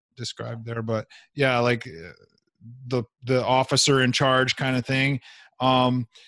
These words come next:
I think, you know, for those guys, if it doesn't come from inside, I think the external part of it for them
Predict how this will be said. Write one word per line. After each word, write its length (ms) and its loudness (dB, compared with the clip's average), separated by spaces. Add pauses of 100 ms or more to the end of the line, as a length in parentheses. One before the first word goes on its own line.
(360)
I 180 2
think, 460 0 (120)
you 180 -4
know, 160 2
for 220 0
those 340 4
guys, 440 0
if 160 -4
it 100 -2
doesn't 320 2
come 220 2
from 180 -2
inside, 680 -2
I 120 -2
think 320 -4
the 160 -6
external 580 -2
part 360 0
of 100 -2
it 140 -2
for 200 -2
them 480 0